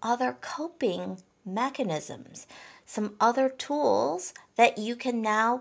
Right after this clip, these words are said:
claim for your own coping toolkit. So hopefully, breaking it down, making it a little slower has been helpful, and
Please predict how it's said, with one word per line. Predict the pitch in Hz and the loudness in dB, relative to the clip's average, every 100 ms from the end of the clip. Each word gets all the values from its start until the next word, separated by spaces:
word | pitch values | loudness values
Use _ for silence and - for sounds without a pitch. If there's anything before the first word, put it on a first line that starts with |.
| - | -4
claim | - 262 254 214 | 0 2 2 -2
for | 240 - 202 202 | -8 0 4 4
your | 202 214 - - | 4 0 0 6
own | 254 269 269 277 - - _ - | 8 8 4 0 -8 -20 _ -16
coping | - 262 254 254 247 233 240 - _ | 0 2 2 2 0 0 -2 -8 _
toolkit. | - 185 175 - - _ - - _ _ _ _ _ _ _ _ _ _ _ _ _ _ _ _ - - - | -6 -4 -4 -6 -12 _ -20 -20 _ _ _ _ _ _ _ _ _ _ _ _ _ _ _ _ -20 -16 -2
So | 240 | 2
hopefully, | 226 262 370 427 403 294 202 208 208 - _ _ _ | 6 8 8 6 4 8 8 6 2 -14 _ _ _
breaking | - 247 277 302 277 | 6 6 6 2 0
it | 262 | 4
down, | 220 214 220 233 226 | 8 10 10 6 0
making | 226 - 254 | -2 -2 -2
it | 247 | 0
a | 233 | 0
little | 240 247 | -2 -2
slower | 240 - - 226 220 226 226 262 294 - _ _ | -2 -4 0 6 6 6 2 0 -4 -10 _ _
has | - 233 226 | 0 0 2
been | 226 | -2
helpful, | 226 - 156 - 196 392 - _ _ _ _ _ _ _ _ _ _ _ - | 0 0 0 2 0 0 -8 _ _ _ _ _ _ _ _ _ _ _ 0
and | 208 208 202 202 | 2 4 4 2